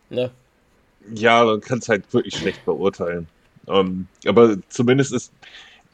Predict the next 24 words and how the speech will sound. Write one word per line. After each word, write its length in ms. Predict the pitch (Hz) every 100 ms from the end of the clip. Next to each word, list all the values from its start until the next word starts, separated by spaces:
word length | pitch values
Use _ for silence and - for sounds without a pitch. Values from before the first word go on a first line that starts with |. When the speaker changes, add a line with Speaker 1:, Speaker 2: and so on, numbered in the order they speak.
| - -
Speaker 2:
bei 140 | 113
vierzig 460 | 110 143 139 123 -
Euro 340 | 98 104 110
einfach 320 | 98 98 104
diese 260 | 95 90 90
Grenze, 500 | - 95 98 - 95
wo 120 | 95
ich 120 | 87
sage, 300 | - 90 90
„Boah, 220 | 92 92 95
da 100 | 87
müsst 260 | 92 -
ihr 100 | 98
mir 220 | 101 101
aber 180 | 87 92
schon 280 | - 113 110
ein 60 | 90
Spielfeature 640 | - 117 110 113 - 104
liefern, 320 | 104 - 92
was 120 | 92
ich 120 | 98
vorher 240 | - 92 90
nicht 160 | 90
hatte“, 300 | 98 - 85